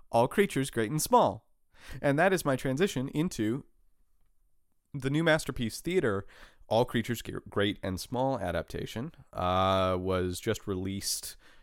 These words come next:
uh, on Sunday was when a lot of those hit streaming. It's still technically airing right now if you are watching on, like, uh, B B C America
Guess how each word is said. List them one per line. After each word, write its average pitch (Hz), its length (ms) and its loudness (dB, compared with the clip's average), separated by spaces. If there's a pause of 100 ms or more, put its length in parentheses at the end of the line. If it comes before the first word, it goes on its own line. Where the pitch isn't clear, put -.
(160)
uh, 90 360 2
on 90 260 -4
Sunday 98 1120 -2
was 87 400 -4
when 90 240 -6
a 85 80 -6
lot 90 200 -2
of 87 60 -4
those 87 220 -4
hit 87 200 -8
streaming. 90 540 -6
It's 87 180 -6
still 170 240 -4
technically 104 680 -8
airing 90 400 -4
right 82 280 -6
now 87 560 -6
if - 400 -8
you 87 300 -8
are 82 460 -6
watching 82 580 -8
on, 80 260 -10
like, 78 400 -12
uh, 78 240 -8
B 90 160 -10
B 87 60 -10
C - 180 -12
America 85 640 -8